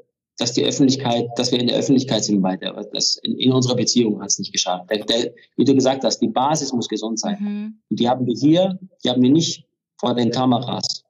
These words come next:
Speaker 1: und nicht im Tonstudio und nicht vor der Presse. Die Basis ist hier und hier drin kann nichts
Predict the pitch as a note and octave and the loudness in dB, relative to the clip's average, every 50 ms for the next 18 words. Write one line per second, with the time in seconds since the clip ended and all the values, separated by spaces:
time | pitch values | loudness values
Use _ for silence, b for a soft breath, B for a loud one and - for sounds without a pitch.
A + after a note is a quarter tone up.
0 | _ - G2 - - B2+ C3+ C3+ B2+ - - - - _ _ _ _ - A2+ A2 | _ -12 -10 -4 0 0 0 0 0 -4 -6 -10 -16 _ _ _ _ -4 -4 0
1 | - C3 D3+ D#3 - - D3 C#3+ C#3 C3+ C#3+ C#3 C#3 C#3 C#3 A#2 A#2 A#2 B2+ C3 | 2 2 2 2 2 4 4 4 6 6 6 6 4 4 2 0 2 2 4 2
2 | B2+ - - - - _ _ _ _ _ _ _ _ _ - - - A#2 A#2 A2+ | 2 0 -4 -8 -14 _ _ _ _ _ _ _ _ _ -8 -4 -2 0 0 0
3 | - - C3+ C#3 C#3 - D3 B2+ B2+ A2+ A#2+ B2 C3+ D#3 D3+ D3+ C#3 B2+ B2 A#2 | -2 -2 -2 0 0 2 2 2 2 2 2 2 2 2 2 0 -2 -2 -2 -2
4 | - - D#3 E3 F3 F3 - C#3+ B2+ B2 - - - D3+ C#3+ C#3+ C#3+ C#3+ C#3+ C3+ | 0 2 2 2 2 2 0 0 -2 -2 -2 0 0 0 2 2 0 0 0 0
5 | - B2+ A#2+ A#2+ C3 C3+ C3+ C3 - - - - - | 0 0 2 2 2 2 2 0 0 0 -2 -4 -6